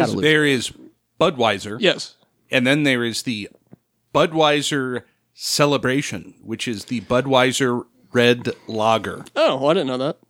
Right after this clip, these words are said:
Speaker 2: You did. You were
Speaker 1: Yes, you
Speaker 2: told
Speaker 1: did.
Speaker 2: twice.
Speaker 1: So, we're going down to the final beer.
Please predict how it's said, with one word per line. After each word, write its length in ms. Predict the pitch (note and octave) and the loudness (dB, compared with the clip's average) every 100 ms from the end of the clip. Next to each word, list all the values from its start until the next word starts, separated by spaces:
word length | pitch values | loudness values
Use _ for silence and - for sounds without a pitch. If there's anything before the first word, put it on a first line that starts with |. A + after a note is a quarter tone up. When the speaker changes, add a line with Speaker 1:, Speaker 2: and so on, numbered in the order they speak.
| _ _ _ | _ _ _
Speaker 2:
You 160 | - C3+ | -4 -2
did. 360 | C#3 D#3 B2+ - | 2 2 2 -4
You 120 | A#2 | -4
were 40 | B2+ | -2
Speaker 1:
Yes, 60 | B2 | 2
you 60 | D#3+ | 2
Speaker 2:
told 200 | C3+ - | 2 0
Speaker 1:
did. 180 | - | -10
Speaker 2:
twice. 420 | - D3+ A#2 - - - _ - | -2 -2 -2 -10 -18 -20 _ -2
Speaker 1:
So, 280 | D#3 C#3 - - _ _ _ _ _ _ _ _ _ | 0 0 -2 -20 _ _ _ _ _ _ _ _ _
we're 220 | D3+ C#3 | 0 2
going 280 | C3+ C#3 C3+ | 4 4 6
down 140 | C3+ | 4
to 40 | C3+ | 2
the 80 | C3 | 2
final 280 | C#3 C3+ | 4 4
beer. 280 | B2+ B2 G#2 | 4 2 2